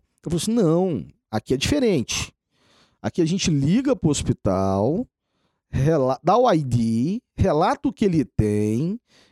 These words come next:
eles jogam no banco de dados e tem um diagnóstico baseado no que o Liam já teve no passado. Oferecem algumas sugestões de conduta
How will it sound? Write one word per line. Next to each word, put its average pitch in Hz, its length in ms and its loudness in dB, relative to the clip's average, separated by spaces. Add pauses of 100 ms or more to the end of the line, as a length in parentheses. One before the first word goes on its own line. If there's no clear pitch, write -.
(100)
eles 160 240 2
jogam 269 340 2
no 269 100 2
banco 180 320 0
de 135 140 0
dados 104 920 -2 (1400)
e 262 160 -2 (160)
tem 269 200 0
um 269 120 0
diagnóstico 190 840 0
baseado 175 680 2
no 240 200 0
que - 100 -4
o 269 60 4
Liam 214 320 2
já 233 140 2
teve 185 260 2
no 220 80 2
passado. 262 580 0 (720)
Oferecem 233 1040 0
algumas 190 460 0
sugestões 143 800 0
de 131 100 -2
conduta 113 840 -2